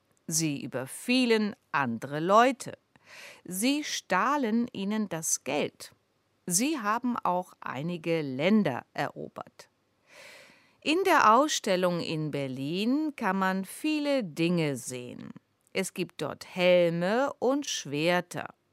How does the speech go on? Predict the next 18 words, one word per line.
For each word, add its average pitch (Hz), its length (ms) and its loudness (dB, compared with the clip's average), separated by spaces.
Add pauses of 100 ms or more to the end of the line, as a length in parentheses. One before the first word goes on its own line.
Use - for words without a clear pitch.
(160)
Es - 320 -4
gibt - 340 -12
Münzen 180 1000 -2 (140)
und 277 300 -2
Schmuck. - 840 0 (640)
Für 311 220 0
die 247 180 0
Ausstellung 214 960 2
haben 180 440 -2
Forscher 160 800 -4
sogar 170 760 -2 (100)
eine 151 460 -2
Königshalle 202 1000 -2
gebaut, - 880 -8
mit 156 160 -8
einem 139 300 -6
großen 254 840 -2
Tisch 220 500 -6